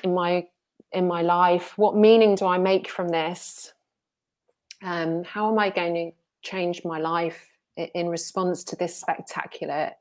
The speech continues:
experience or terrifying experience?" Um, and I think when you really honor the integration process, and I also just want to add into that the importance of finding a daily practice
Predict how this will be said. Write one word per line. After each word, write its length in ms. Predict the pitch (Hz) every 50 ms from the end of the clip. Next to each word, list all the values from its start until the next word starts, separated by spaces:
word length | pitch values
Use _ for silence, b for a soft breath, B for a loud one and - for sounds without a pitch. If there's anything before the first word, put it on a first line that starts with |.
| _ -
experience 720 | 147 - - - - 160 143 139 143 131 - 143 - - -
or 120 | - 208 190
terrifying 640 | 196 - 180 175 170 165 - - 160 156 156 156 156
experience?" 720 | - - - - - 82 - - - - - - - - _ _ _ _ _ _ _ _ _ _ _ _ _ _ _ _ _ _ -
Um, 460 | 190 175 175 170 165 165 165 165 165 - _ _ _ _ _ _ _ _ _ _ _ _ _ _ _ _ _ _ _ _ _ _ _ _ _ _ _ _ _ _ -
and 140 | 196 202 208
I 80 | 202
think 560 | 196 - - - - 262 247 226 - - - -
when 220 | 220 208 208 202
you 360 | 196 196 202 208 202 214 233
really 440 | 254 262 262 254 254 233 226 226 -
honor 320 | - 220 226 233 233 220 185
the 140 | 190 185 175
integration 580 | 170 175 - - - 185 170 170 170 - 175 165
process, 800 | - - 160 160 156 - - 147 156 156 - - - - - - _ _ _ _ _ _ _ _ _ - - _ _ -
and 180 | 185 190 185
I 140 | - 202 202
also 260 | 220 220 220 220 196
just 220 | 190 190 180 - 190
want 140 | 170 -
to 160 | - - - 180
add 160 | 175 170 180
into 280 | 175 175 170 - - -
that 480 | 185 160 160 165 160 - - - - - -
the 120 | 185 175
importance 640 | 175 170 170 - 208 196 - - 180 - - - 190
of 100 | 170 -
finding 360 | - 190 190 180 175 185 180
a 60 | 175 175
daily 360 | - 208 185 190 190 185 180
practice 800 | 180 - 190 - - - 208 196 196 190 - - - - -